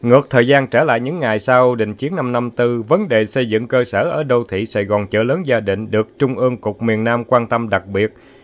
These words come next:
Dù biết rằng trong những năm kháng chiến chống Pháp, Thành ủy Sài Gòn Chợ Lớn cũng như Ủy ban kháng chiến hành chánh đặc khu Sài Gòn Chợ Lớn Gia Định đã có sẵn nhiều cơ sở tại đô thị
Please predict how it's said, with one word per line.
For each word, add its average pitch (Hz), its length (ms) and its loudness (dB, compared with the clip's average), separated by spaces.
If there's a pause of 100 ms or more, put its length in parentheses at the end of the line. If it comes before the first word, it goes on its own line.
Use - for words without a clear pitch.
(120)
Dù 123 200 4
biết 175 180 0
rằng 120 280 2
trong 135 240 0
những 156 180 -2
năm 131 180 0
kháng 160 240 -2
chiến 180 200 -4
chống 180 240 -4
Pháp, 190 220 -2 (140)
Thành 120 200 0
ủy 104 240 -2
Sài 123 180 0
Gòn 113 260 -2
Chợ 113 180 0
Lớn 147 300 -2
cũng 135 200 -4
như 143 120 -2
Ủy 117 200 -2
ban 131 200 -2
kháng 151 200 -4
chiến 185 200 -4
hành 104 200 -2
chánh 143 260 -2
đặc 107 180 0
khu 120 180 -2
Sài 104 180 -4
Gòn 101 220 -2
Chợ 101 160 0
Lớn 151 220 -2
Gia 113 120 0
Định 101 320 -4 (360)
đã 98 260 2
có 165 200 -2
sẵn 120 260 -4
nhiều 110 160 -2
cơ 117 180 0
sở 107 340 0
tại 95 180 -4
đô 113 180 -4
thị 92 260 -6